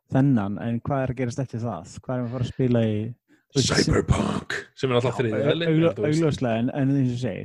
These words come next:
Speaker 1: hvað er að spila first party? Það er langa, mjög langa þetta. Það er vonandi þegar að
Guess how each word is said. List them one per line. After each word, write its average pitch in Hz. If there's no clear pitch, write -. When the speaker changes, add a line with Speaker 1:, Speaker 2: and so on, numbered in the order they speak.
Speaker 1:
hvað 127
er 131
að 127
spila 135
first 139
party? 98
Það 151
er 147
langa, 139
mjög 151
langa 104
þetta. 101
Það 143
er 151
vonandi 156
þegar 135
að 131